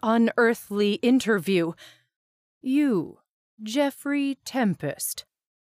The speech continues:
are a man in whom a thought of God was once implanted, that subtle fire or note of music out of heaven called genius. So great a gift is rarely bestowed on any mortal,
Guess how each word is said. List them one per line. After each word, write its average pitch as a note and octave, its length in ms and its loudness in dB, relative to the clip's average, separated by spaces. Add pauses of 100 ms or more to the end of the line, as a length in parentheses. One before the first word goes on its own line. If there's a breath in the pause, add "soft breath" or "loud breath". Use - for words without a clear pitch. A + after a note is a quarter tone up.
(200)
are G3+ 200 0
a G3 80 2
man B3 440 2
in B3+ 120 4
whom A3+ 380 2
a G#3+ 220 0
thought B3+ 420 -2
of G3 260 -4
God F#3+ 460 2
was A#3 500 -2
once A3+ 520 0
implanted, A3 1000 0 (600 loud breath)
that G#3+ 260 -2
subtle A3+ 560 0
fire F#3 720 0
or G3+ 300 -2
note A3 320 2
of G3 160 0
music G#3 580 2
out G3 160 0
of F#3+ 160 -2
heaven E3 540 -2
called F3+ 500 -2 (140)
genius. F#3 840 -2 (800 loud breath)
So A#3 440 -4
great G#3 480 -2
a G3 80 -2
gift F#3+ 360 -4
is G3 200 0
rarely A#3 640 0
bestowed G#3 680 0
on G3+ 260 2
any G3+ 420 0
mortal, D#3 520 -2